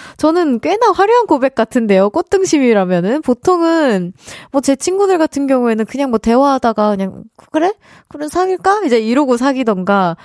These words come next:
그러는데 만약에 "사귀는, 우리 데이트할래? 우리 만날래?"의 고백이라면 굉장히 화려한 고백이라고 저는 생각합니다.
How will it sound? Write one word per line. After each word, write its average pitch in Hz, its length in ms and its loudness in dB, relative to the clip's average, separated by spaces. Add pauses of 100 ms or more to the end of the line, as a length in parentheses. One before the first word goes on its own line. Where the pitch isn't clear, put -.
(100)
그러는데 240 600 0 (260)
만약에 175 420 0
"사귀는, 294 560 0
우리 180 180 -4
데이트할래? 214 680 0
우리 180 180 -2
만날래?"의 190 920 0 (200)
고백이라면 185 760 -2
굉장히 208 460 -2
화려한 247 360 0
고백이라고 180 540 -2
저는 175 280 -4
생각합니다. 220 800 -4